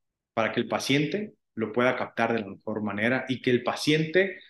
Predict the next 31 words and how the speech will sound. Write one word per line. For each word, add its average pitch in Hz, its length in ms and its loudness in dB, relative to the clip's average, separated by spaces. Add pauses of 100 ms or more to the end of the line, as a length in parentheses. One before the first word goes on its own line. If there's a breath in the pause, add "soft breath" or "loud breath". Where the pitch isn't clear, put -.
(180)
tenga 135 260 2
la 160 240 4
confianza 131 920 -2 (460)
de 117 240 0
que 113 320 -4 (520)
te - 100 0
pueda 131 380 2
preguntar 127 720 2 (600 loud breath)
y 113 120 -4
que 117 160 2
cuando 117 220 0
esté 131 180 -2
sentado 127 420 0
en 127 60 0
el 123 80 -2
sillón 123 280 -2
dental, 135 480 2 (600)
antes 135 300 2
de 117 60 2
hacer 123 260 2
el - 120 0
procedimiento, 135 840 -2
entienda 135 680 2
por 143 240 0
completo 135 680 0 (480)
qué 170 120 8
se 165 160 2
le 127 100 4
va 127 100 2
a - 20 0
hacer, - 440 -2